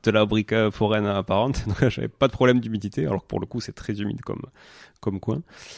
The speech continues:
Euh, et on fera, euh, bah, l'idée c'est de se faire ça, euh, pareil, un an après. La boucle est bouclée, quatre épisodes en un an, on a su-, on t'a suivi, euh,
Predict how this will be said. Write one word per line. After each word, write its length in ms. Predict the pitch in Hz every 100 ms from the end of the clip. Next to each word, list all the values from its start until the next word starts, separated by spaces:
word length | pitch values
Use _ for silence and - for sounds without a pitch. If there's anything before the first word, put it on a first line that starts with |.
| - _
Euh, 800 | 123 104 98 98 95 98 104 92 -
et 160 | 101
on 160 | 95 95
fera, 480 | - - 117 123 110
euh, 220 | 95 92
bah, 120 | 90
l'idée 220 | 87 85 104
c'est 180 | -
de 60 | -
se 80 | -
faire 220 | 87 85
ça, 140 | -
euh, 260 | 92 87 87
pareil, 340 | 87 156 117 139
un 120 | 92
an 80 | 85
après. 200 | 80 - - _ _ _
La 120 | 107 92
boucle 240 | 98 107
est 20 |
bouclée, 380 | 95 90 104 127 - -
quatre 240 | 107 -
épisodes 320 | 95 98 104
en 80 | 101
un 200 | 98 95
an, 320 | 98 123 127
on 40 | 101
a 240 | 90 90
su-, 260 | - 101 98
on 140 | 92
t'a 100 | 95
suivi, 380 | - 101 101
euh, 80 | 120